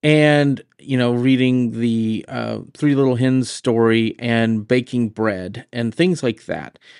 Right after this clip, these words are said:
And he said, you know, the people of the Federation are the ones baking the bread, you know, being advocates about screen readers, making them accessible and making these hu-, companies more accountable.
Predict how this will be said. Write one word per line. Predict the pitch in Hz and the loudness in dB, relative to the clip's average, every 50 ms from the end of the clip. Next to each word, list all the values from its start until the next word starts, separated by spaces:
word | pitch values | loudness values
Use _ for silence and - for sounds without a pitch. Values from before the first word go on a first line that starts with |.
| - _ _ | -20 _ _
And | - 151 | -2 -2
he | 151 | -2
said, | 143 - 180 165 160 151 | 0 2 2 2 2 2
you | 160 | 2
know, | 160 156 151 147 147 143 | 4 4 4 4 2 2
the | 139 147 | 0 -4
people | 143 - 208 220 214 214 202 | -4 -2 -4 -2 0 0 2
of | 180 | 2
the | 156 | 2
Federation | 147 - 156 135 123 123 123 120 117 - - 123 117 117 - - | 2 0 0 0 2 2 2 0 0 0 -2 -2 -2 -2 -4 -4
are | - 127 123 | -4 -2 0
the | 120 113 | 0 0
ones | 120 123 120 107 | 0 -2 -2 -4
baking | 113 113 92 - - 123 117 - 123 123 120 | -6 -10 -6 -2 0 0 0 0 -2 -2 -2
the | 110 101 | -2 -4
bread, | 92 - 110 117 110 107 107 104 101 - | -4 -4 -2 -2 -2 -2 -4 -8 -10 -10
you | - 110 113 | -8 -6 -6
know, | 110 | -6
being | 107 107 120 117 113 98 | -2 -2 0 0 0 -2
advocates | - 110 120 120 113 117 120 - - 113 - - - | -2 -2 -2 -2 -2 -4 -6 -4 -4 -4 -4 -4 -10
about | 104 110 - 107 104 104 85 - _ _ - - - _ | -10 -2 -2 0 0 0 -4 -8 _ _ -20 -20 -20 _
screen | _ - - - - 147 143 139 135 | _ -16 -6 0 2 4 4 4 4
readers, | 127 127 123 113 117 117 117 117 113 101 110 | 4 2 4 4 4 4 4 2 0 0 0
making | 127 131 120 - 127 127 120 | 0 0 0 0 -2 0 0
them | 120 117 120 | 2 0 0
accessible | 113 110 - - - 117 110 - - _ 117 113 | -2 -4 -6 -4 -4 -4 -4 -4 -6 _ -6 -4
and | 98 117 120 | -2 -2 -2
making | 123 117 110 - 113 | -2 -2 -4 -4 -6
these | 113 117 113 - | -4 -4 -4 -6
hu-, | 123 - - _ | -8 -12 -12 _
companies | - - 131 127 - 123 113 104 101 - _ _ _ _ - - _ _ _ _ | -10 -8 -8 -8 -6 -8 -8 -8 -10 -12 _ _ _ _ -20 -20 _ _ _ _
more | - 143 143 139 135 - | -2 2 2 2 2 0
accountable. | 139 - - - - - 143 156 160 143 117 101 - 92 - - - | -4 -12 -12 -10 -4 -2 0 0 2 0 -2 -2 -4 -8 -8 -10 -12